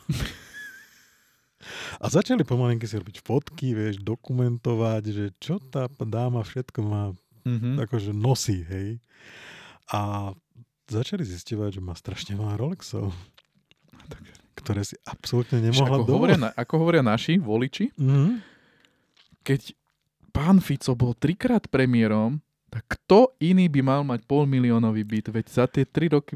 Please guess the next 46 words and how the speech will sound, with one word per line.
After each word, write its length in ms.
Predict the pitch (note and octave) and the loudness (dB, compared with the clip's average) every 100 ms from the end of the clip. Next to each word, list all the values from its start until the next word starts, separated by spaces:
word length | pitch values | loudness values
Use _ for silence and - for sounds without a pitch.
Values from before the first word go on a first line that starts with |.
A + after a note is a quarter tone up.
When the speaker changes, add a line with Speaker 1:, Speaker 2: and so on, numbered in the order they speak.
| C#3 | -12
Speaker 2:
tri, 220 | B2+ D#3+ | -4 -4
tri 320 | - C#3 D3+ D#3 | -4 -6 -4 0
obdobie 380 | C#3 C3+ C#3 | 0 2 0
premiérovania, 600 | C3 C#3 C#3+ C#3 C#3 C#3 | 0 -2 0 0 -2 -2
veď, 180 | C3 C3+ C3+ | 0 -2 0
e, 80 | C3 | -2
dostáva 500 | C3+ D3 - D3+ D3 | -2 -4 -2 -2 0
plat, 240 | F3 F#3 | 2 0
tak 180 | - D3+ | 0 -4
Speaker 1:
No. 100 | B2 G#2 | -2 -2
Speaker 2:
akože 240 | G#2 C3 B2 _ - | -2 -2 -2 _ -16
kto 180 | - F#3+ | 2 4
iný 220 | F#3+ F#3 | 8 8
by 100 | D#3+ | 6
si 100 | - | -2
to 120 | D#3 | -4
mal 160 | D#3+ D#3+ | -2 0
dovoliť? 480 | F3 F#3+ B2 - - _ _ _ _ _ _ - - - - - | 0 0 0 -6 -20 _ _ _ _ _ _ -20 -4 -4 -4 -10
Speaker 1:
No, 240 | A2 G2+ G#2+ | -8 -8 -10
tak 160 | - - | -12 -4
táto 240 | B3 C3 | -2 -2
Speaker 2:
Takže, 80 | - | -2
Speaker 1:
pani 300 | - C3+ D#3+ | -2 0 2
mala, 320 | C#3 B2+ B2+ | 2 0 -2
Speaker 2:
takže 180 | A#2+ A#2+ | -4 -6
Speaker 1:
to, 60 | A2+ | -6
Speaker 2:
toto 80 | |
Speaker 1:
že 80 | A2+ | -8
Speaker 2:
to 80 | B2 | -2
asi 80 | B2+ | -2
Speaker 1:
nebola 240 | E3 E3+ | 2 2
Speaker 2:
tak 60 | E3 | 2
Speaker 1:
nič 100 | D3+ | 0
Speaker 2:
nefunguje, 140 | G#2+ A2+ | -2 -2
Speaker 1:
dokonca, 240 | D3 C#3+ | -4 -4
Speaker 2:
hej? 80 | B2 | -6
Speaker 1:
že 60 | A2+ | -8
celý 360 | - G#2+ A#2+ | -6 -4 -4
henton, 360 | G#2 G#2 G2+ A2 | -4 -6 -6 -8
že 140 | G#2+ G2+ G2 G2 F#2+ | -6 -6 -6 -8 -10
ten 200 | G#2+ G2+ | -10 -8
jej 260 | G#2 G2+ F#2+ | -8 -8 -10
term 340 | - G2+ G#2 G#2+ | -10 -8 -6 -4
v, 120 | G2+ G2 | -4 -8
v 240 | F2+ F#2 | -12 -12
službe. 420 | - G#2 F#2+ - | -12 -10 -10 -8